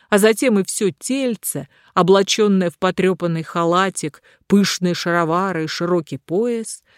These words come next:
за которым торчал длинный кинжал, такой длинный, что неизвестно было, кинжал ли прицеплен был к Муку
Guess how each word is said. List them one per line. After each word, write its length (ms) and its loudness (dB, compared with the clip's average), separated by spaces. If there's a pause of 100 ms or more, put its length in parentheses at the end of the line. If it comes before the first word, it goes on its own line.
(120)
за 160 2
которым 420 0
торчал 640 -4
длинный 500 0
кинжал, 680 -4 (400)
такой 300 4
длинный, 440 0
что 240 -6
неизвестно 640 0
было, 260 -2
кинжал 560 0
ли 120 0
прицеплен 760 -2
был 220 -2
к 100 -20
Муку 480 0